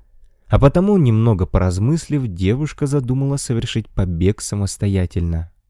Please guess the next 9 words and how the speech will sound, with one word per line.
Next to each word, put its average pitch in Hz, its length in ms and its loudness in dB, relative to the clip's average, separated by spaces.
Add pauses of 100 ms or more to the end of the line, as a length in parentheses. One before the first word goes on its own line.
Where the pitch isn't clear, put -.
(520)
Не 104 120 2
получится 147 480 2
уйти 135 260 0
живой? 147 500 0 (420)
Ладно, 85 640 0 (280)
смерть 135 520 0
иногда 147 320 0
тоже 92 480 0
выход, 92 560 -2